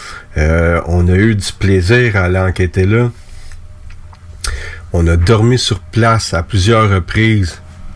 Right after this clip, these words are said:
Euh, même Dominique Desormeaux était venu avec nous. On avait chacun nos tentes et on dormait sur place après les enquêtes. On en a tellement vécu des choses, même lui pourrait vous le dire, là. Euh,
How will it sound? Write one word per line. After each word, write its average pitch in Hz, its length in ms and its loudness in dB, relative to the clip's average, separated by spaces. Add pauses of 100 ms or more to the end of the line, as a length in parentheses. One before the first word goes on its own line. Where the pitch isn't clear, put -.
Euh, 82 200 0
même 95 420 2
Dominique 98 540 2
Desormeaux 95 520 2
était 87 280 0
venu 95 240 2
avec 87 260 0
nous. 98 240 0 (540)
On - 20 0
avait - 240 0
chacun 104 380 2
nos 95 240 2
tentes 98 340 0
et 95 40 0
on 87 100 2
dormait 90 360 2
sur - 280 -2
place 95 400 -2
après 90 240 -2
les 90 180 0
enquêtes. 95 460 0 (840)
On 73 60 2
en 73 100 2
a 85 80 2
tellement 101 400 4
vécu 98 320 0
des 95 180 2
choses, 101 240 2
même 98 160 2
lui 104 120 2
pourrait 98 260 2
vous 90 140 2
le 90 40 0
dire, 101 300 2
là. 98 220 0 (280)
Euh, 76 460 -2